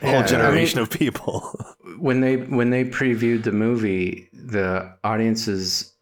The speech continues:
Speaker 3: some people were getting sick, and they
Speaker 2: Yeah.
Speaker 3: actually cut da-, out part of the torture, the dental torture,
Speaker 1: Wow.
Speaker 3: because people were getting physically sick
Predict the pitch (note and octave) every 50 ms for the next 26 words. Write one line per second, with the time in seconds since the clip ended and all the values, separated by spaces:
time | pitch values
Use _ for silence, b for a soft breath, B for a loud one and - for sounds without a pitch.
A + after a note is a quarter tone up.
0 | _ _ _ _ _ _ _ - A#2 - - A2 G#2 - - - - - - _
1 | - - B2 B2+ - B2 G#2+ G2+ E2+ - G2 G2 F#2 F2 - - - - B2+ G#2
2 | - - - - - G2 G2 F#2+ G2+ - - G2+ - - G2+ F2+ F2+ - - A#2
3 | A2 A2+ - - A2+ A2+ A2+ - - A2 G#2+ G#2 G#2+ - - _ _ _ _ _
4 | _ - G2+ G2 F2+ E2 F2 E2+ - - G2+ G2+ G2 - F#2 E2 - D#2+ - -
5 | - _ _ _ - F#2+ F2+ - F#2+ F#2 F#2 - F#2+ F2+ - - F#2 F2 - -
6 | - - - - - _ _ _ _ - - - - G#2 - - G#2 G2+ F#2+ G2
7 | F#2 - - - G2+ F#2 - F#2+ F#2 F#2 F#2 F2 E2+ F2+ F2 F2 E2+ F2 - -
8 | - F#2+ F2 F2+ G2 F#2 - - F2 E2+ E2 E2 E2+ F2 F2 _ _ _ _ _
9 | _ _ _ _ _ _ - - - - - - - G#3 - - - - - -